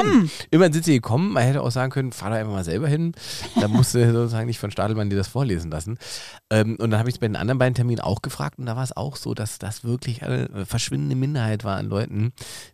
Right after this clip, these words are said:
Speaker 2: die dann, ähm, mal in diese neuen Bundesländer rübergefahren sind.
Speaker 1: Mhm.
Speaker 2: Das ist
Speaker 1: Ich glaub,
Speaker 2: schon erstaunlich.
Speaker 1: es hat sich auch entwickelt.
Speaker 2: Ja.
Speaker 1: Ich denke mal, so in, im, im ersten Moment ist es wahrscheinlich so Dresden so ein Ding und Leipzig.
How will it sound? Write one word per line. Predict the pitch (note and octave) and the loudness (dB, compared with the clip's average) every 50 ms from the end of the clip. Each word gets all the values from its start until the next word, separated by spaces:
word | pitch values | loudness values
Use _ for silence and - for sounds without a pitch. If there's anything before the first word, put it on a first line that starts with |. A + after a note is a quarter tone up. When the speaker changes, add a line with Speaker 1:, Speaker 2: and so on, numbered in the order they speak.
| _ - | _ -2
Speaker 2:
die | A#2 A#2 A#2 A2+ | 2 2 2 4
dann, | A2+ A2 G#2 G#2 G#2+ G#2+ A2 G#2+ - | 4 2 2 2 0 -2 -4 -6 -6
ähm, | - F#2+ G2+ G2+ G#2 G2+ | -6 -4 -4 -2 -2 -2
mal | G2+ G2 F#2+ - | -2 -2 -2 -2
in | - G2+ | -2 -4
diese | G2+ G#2 G#2 G2+ | -4 -2 -2 -2
neuen | F#2+ F#2 A2 A2+ | -2 -2 -2 0
Bundesländer | G#2+ G#2+ G#2 G2 G#2+ G2+ G#2 G2+ | -2 -2 -2 -2 -2 -2 -2 -2
rübergefahren | A2 B2+ A#2 F2+ D#2 - - B1 - - | -4 -4 -4 -6 -8 -8 -10 -10 -10 -12
sind. | - - F#3+ | -14 -14 -14
Speaker 1:
Mhm. | F3+ E3+ E3+ D#3+ E3+ G3 _ _ _ _ - | -16 -16 -16 -16 -20 -20 _ _ _ _ -14
Speaker 2:
Das | |
ist | - - | -8 -4
Speaker 1:
Ich | - | 0
glaub, | G#3 G#3 | 0 0
Speaker 2:
schon | A#2+ A2+ | 0 0
erstaunlich. | G#2+ G2 - A2 A2 E2+ C#2+ | -4 -4 -2 -2 -4 -2 -4
Speaker 1:
es | - - - | -8 -8 -6
hat | G#3 C4 - | -6 -6 -4
sich | - B3+ A3+ - | -6 -8 -8 -6
auch | - G#3 F#3 G3 | -8 -8 -8 -8
entwickelt. | E3+ D#3+ - - F3+ - - A#3 A#3 A#3+ - - - - - - | -10 -10 -8 -8 -8 -6 -4 -4 -4 -4 -6 -12 -20 -16 -6 0
Speaker 2:
Ja. | G#2 G2 G2+ G#2 | 2 2 2 2
Speaker 1:
Ich | - - | 0 0
denke | G#3 G3+ G#3+ A3 | 0 2 4 4
mal, | G#3 G#3 G3 G#3 G3 | 4 4 2 2 0
so | - F#3+ F3+ F#3+ | -2 -4 -6 -6
in, | - - G3+ - | -6 -6 -8 -8
im, | - - - A#2 | -8 -10 -8 -8
im | - F3+ E3+ | -6 -6 -6
ersten | - - F3+ G#3 A3+ - - | -6 -4 -4 -4 -2 -2 -2
Moment | F#3+ F#3+ G3 G3 F#3+ G3+ - | 0 0 0 0 -2 -4 -4
ist | G3+ - | -8 -12
es | - F#3+ | -10 -10
wahrscheinlich | F#3 - - F3+ F#3 G3 F#3+ - | -10 -8 -6 -6 -6 -6 -6 -6
so | - F3+ D#3+ | -8 -10 -10
Dresden | - F#3+ F3+ F3 G#3 A3 - - A#3 G#3+ | -10 -8 -6 -6 -6 -6 -6 -4 -6 -4
so | G3 G3 G3 | -4 -4 -4
ein | G3+ F#3+ | -4 -2
Ding | G3+ G3 G#3+ A3 | -2 -2 -2 -2
und | G#3 F#3 F#3 - | -2 -4 -6 -6
Leipzig. | E3+ E3+ F3+ G#3 - - - A#3 A3 A3 - | -6 -6 -6 -6 -8 -12 -18 -20 -18 -20 -20